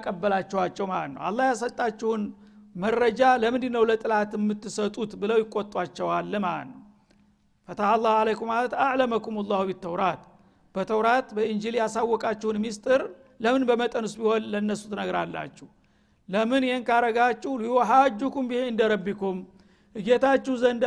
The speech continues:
ነገ ይከራከሯችኋል። እናንተ ራሳችሁ የመጨረሻ ነቢይ ከሌላ ዜጋ ሊመጣ ይችላል ብላችሁ ነግረ-፣ ነግራችሁናል ብለው ጌታ ፊት ቢከሷችሁ ምን ሊበቃችሁ ነው ይላሉ ማለት ነው። ስለዚህ የሰው ልጅ ብልጥ በሆነ ቁጥር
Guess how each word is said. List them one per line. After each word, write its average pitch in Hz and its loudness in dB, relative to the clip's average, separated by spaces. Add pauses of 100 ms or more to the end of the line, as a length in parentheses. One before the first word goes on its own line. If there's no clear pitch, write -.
ነገ 233 0 (120)
ይከራከሯችኋል። 226 0
እናንተ 254 0
ራሳችሁ 247 2
የመጨረሻ 240 0 (100)
ነቢይ 226 -4
ከሌላ 240 0
ዜጋ 214 -2
ሊመጣ 220 -2
ይችላል 202 -2 (480)
ብላችሁ 247 2
ነግረ-፣ 233 2 (300)
ነግራችሁናል 226 0 (120)
ብለው 247 4
ጌታ 226 -2
ፊት 220 -6
ቢከሷችሁ 233 -4 (540)
ምን 233 -2
ሊበቃችሁ 233 2
ነው 196 -4 (460)
ይላሉ 202 2
ማለት 170 -2
ነው። - -20 (680)
ስለዚህ 190 -6
የሰው 202 -4
ልጅ 254 -6 (260)
ብልጥ 240 0
በሆነ 214 0
ቁጥር 226 -4